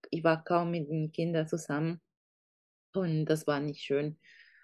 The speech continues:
Und, äh, dann habe ich angefangen, äh, ja, weniger zu arbeiten.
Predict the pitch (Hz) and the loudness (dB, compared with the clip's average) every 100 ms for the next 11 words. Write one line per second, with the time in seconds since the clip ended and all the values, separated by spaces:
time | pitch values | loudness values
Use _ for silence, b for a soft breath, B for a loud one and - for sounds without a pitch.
0 | b b - 185 185 185 165 - 175 175 | b b 8 8 8 2 -2 4 6 6
1 | 180 175 165 185 214 233 196 214 208 - | 6 2 2 2 4 2 6 6 6 0
2 | 180 202 196 - 190 185 190 185 175 - | 0 0 -2 2 2 2 -2 -2 -4 -10
3 | _ - - 196 190 185 175 170 170 170 | _ -16 -2 0 2 2 2 2 2 0
4 | 170 _ _ _ _ _ - 196 208 202 | -2 _ _ _ _ _ 6 10 12 12
5 | 226 247 220 233 240 214 208 208 | 12 10 10 8 8 10 10 6